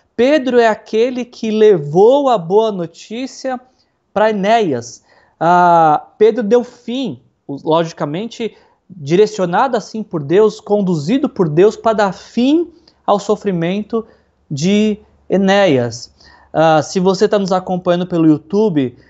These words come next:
você vai tá vendo uma foto. Diretor, eu, tá na minha direita a foto ou à minha esquerda? Eu não sei. Eu acho que vai tá aqui à minha direita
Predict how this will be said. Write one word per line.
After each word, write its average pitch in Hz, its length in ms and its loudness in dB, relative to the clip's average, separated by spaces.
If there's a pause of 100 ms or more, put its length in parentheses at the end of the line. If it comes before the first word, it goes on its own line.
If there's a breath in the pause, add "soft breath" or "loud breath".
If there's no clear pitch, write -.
(300 soft breath)
você 156 260 -2
vai 190 100 2
tá 196 140 -2
vendo 190 160 -2
uma 180 180 0
foto. 202 800 -2 (400)
Diretor, 214 520 0
eu, 196 120 0 (120)
tá 214 120 -4
na 220 80 -4
minha 226 220 -4
direita 185 540 0
a - 20 -6
foto 247 460 -2
ou 233 60 0
à - 20 -4
minha 214 180 -4
esquerda? 156 560 -2
Eu 185 100 2
não 202 180 -2
sei. 139 460 0
Eu 175 160 4
acho 247 220 0
que - 40 -10
vai 208 140 0
tá 202 140 -2
aqui 196 180 -6
à 190 40 -4
minha 185 140 -4
direita 156 640 -2